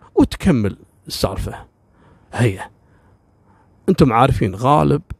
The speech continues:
حاجر علي، وهو كبيرنا وولد عمي، ونعم،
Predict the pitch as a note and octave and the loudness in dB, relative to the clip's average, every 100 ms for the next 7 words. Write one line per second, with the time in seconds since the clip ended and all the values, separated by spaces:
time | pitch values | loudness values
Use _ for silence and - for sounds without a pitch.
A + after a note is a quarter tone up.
0 | - - A#2+ G#2 G2+ F#2 A#2 D3+ D3+ - | -6 0 2 2 -2 0 2 0 -2 -12
1 | _ - - - B2 A2+ B2+ - B2 A2 | _ -20 -16 -2 2 4 4 2 0 2
2 | B2+ C3+ C#3+ C3+ - _ - B2+ A2 A2 | 4 4 2 0 -4 _ -2 2 2 2
3 | G#2 G#2+ C#3 C3+ C3+ C3+ - _ - - | 0 0 2 4 4 2 -4 _ -20 -16
4 | - G#2+ G#2 C3+ C3+ C3 C3 | -6 -2 2 2 4 2 0